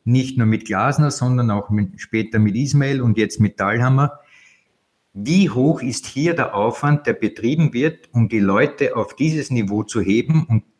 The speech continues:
man kann mir glauben, das ist ein sehr hohes Niveau. Sprinten, sprinten, sprinten, sprinten über neunzig Minuten und das praktisch im drei-, vier Tagesrhythmus.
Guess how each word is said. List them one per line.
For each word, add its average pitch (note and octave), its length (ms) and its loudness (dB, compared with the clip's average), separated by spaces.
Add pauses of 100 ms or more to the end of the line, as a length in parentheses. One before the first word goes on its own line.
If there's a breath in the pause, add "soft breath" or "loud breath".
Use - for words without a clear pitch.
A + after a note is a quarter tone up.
man A2 200 -4
kann A2+ 200 -2
mir A2 100 4
glauben, G#2 360 2
das G2 200 -6
ist G#2+ 160 -8
ein G2+ 80 0
sehr B2 320 0
hohes G2 240 0
Niveau. F#2 420 -4 (180)
Sprinten, C#3 720 0
sprinten, B2 560 0
sprinten, A2+ 540 -2
sprinten A2 460 -6
über G#2 160 0
neunzig G#2 420 0
Minuten A2+ 420 2
und G#2+ 200 4
das G#2 200 -2
praktisch - 380 -6
im G#2 160 -2
drei-, G2 220 -4
vier A2 200 -4
Tagesrhythmus. G2+ 840 -4